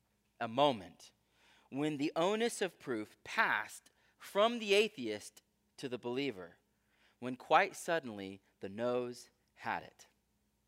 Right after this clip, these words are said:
See, many people today don't believe in God. They don't believe in Jesus, the Bible, and Christianity. And some have even given up hope in the church. And what started with the Western Enlightenment in the late seventeenth and eighteenth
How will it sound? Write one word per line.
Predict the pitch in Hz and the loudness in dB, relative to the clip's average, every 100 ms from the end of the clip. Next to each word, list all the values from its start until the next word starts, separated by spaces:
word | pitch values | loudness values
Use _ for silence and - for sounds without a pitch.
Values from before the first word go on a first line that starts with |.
| _ _ _ _ _ _ - - | _ _ _ _ _ _ -20 -10
See, | 156 | -2
many | 160 202 | 0 0
people | 202 196 - | -2 -6 -6
today | - 143 120 117 156 _ _ _ - | -4 2 4 4 0 _ _ _ -2
don't | 147 160 | 0 0
believe | 147 151 175 | 0 2 2
in | 156 127 | 2 6
God. | 120 135 180 185 _ _ _ | 8 8 4 -2 _ _ _
They | 135 | 0
don't | 151 | 0
believe | 156 165 143 | 0 -2 -2
in | 131 | -4
Jesus, | - 151 165 185 185 - - _ _ _ _ | -4 -4 -2 -4 -4 -12 -20 _ _ _ _
the | - | 2
Bible, | - 135 170 170 180 - | 8 10 10 6 -2 -6
and | 123 - | -12 -10
Christianity. | - 180 - 160 165 170 180 - _ _ _ _ | -4 -4 -4 -6 -8 -8 -10 -12 _ _ _ _
And | 120 | -4
some | 208 233 | -2 0
have | 190 | 0
even | 190 170 | 0 0
given | 180 170 170 | -2 0 0
up | - | 0
hope | - 170 165 - - | 0 0 -2 -12 -6
in | 151 160 151 - - | -4 -4 -6 -12 -14
the | |
church. | - - 180 - - - _ _ _ _ - - | -10 -8 -8 -8 -16 -18 _ _ _ _ -14 -8
And | 165 | -6
what | 180 | -4
started | - 208 254 254 156 | 4 8 8 6 2
with | 175 190 165 - | 4 4 2 0
the | 139 | 4
Western | 151 202 - 214 190 | 6 6 4 -2 0
Enlightenment | 156 151 180 143 143 | 2 2 2 0 -4
in | 135 | -4
the | 131 | -2
late | 135 175 156 | 2 2 2
seventeenth | 175 165 175 - 175 | 0 -2 -4 -8 -8
and | 151 | -6
eighteenth | 151 - 165 156 | -6 -6 -10 -10